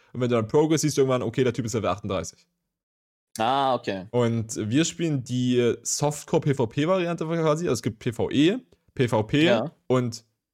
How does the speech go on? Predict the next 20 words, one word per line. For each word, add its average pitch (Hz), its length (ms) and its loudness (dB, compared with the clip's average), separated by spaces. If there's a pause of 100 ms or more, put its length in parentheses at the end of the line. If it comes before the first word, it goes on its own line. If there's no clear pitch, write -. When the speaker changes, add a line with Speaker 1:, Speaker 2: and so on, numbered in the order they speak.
(220)
Speaker 1:
ich - 100 -12
sag 107 120 -2
mal, 98 100 0
Hardcore-P 147 360 2
V 180 120 2
P. 202 280 2 (400)
Und 113 420 -2
bei 117 160 4
dem 113 180 2
normalen 120 320 2
P 160 120 0
V 147 120 2
P 143 140 0
verlierst 127 280 0
du 123 40 -6
quasi 110 320 0
alles 156 380 0
außer 151 240 2
dein 107 140 0
Equip. 165 360 0